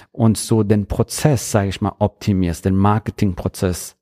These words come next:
etablierst, so dass die Teams eigenständig arbeiten können, dass du ein Sales-Team aufbaust, äh, das eigenständig arbeitet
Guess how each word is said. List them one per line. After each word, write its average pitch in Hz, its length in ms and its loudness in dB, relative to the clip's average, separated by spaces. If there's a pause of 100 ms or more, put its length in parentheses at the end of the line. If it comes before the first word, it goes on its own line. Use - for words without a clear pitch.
etablierst, 95 800 2
so 101 100 -2
dass 95 200 -2
die 98 120 -2
Teams 107 400 0
eigenständig 95 600 -2
arbeiten 95 480 -2
können, 92 400 0 (360)
dass - 160 0
du 117 60 2
ein 101 100 2
Sales-Team 107 760 0
aufbaust, 95 880 -4
äh, 101 100 0
das 92 300 -2
eigenständig 95 680 0
arbeitet 98 680 0